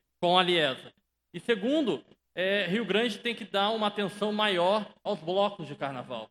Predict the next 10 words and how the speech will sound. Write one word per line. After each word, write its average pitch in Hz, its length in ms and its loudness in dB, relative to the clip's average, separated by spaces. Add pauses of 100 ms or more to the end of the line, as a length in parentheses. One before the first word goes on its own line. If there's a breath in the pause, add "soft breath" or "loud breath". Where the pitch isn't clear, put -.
Eu 143 100 -4
acredito 156 500 -4
que - 60 -8
a 170 60 -6
cidade 165 480 -2
do 160 80 -8
tamanho 160 360 -2
de 160 120 -6
Rio 147 160 -4
Grande, 160 360 -6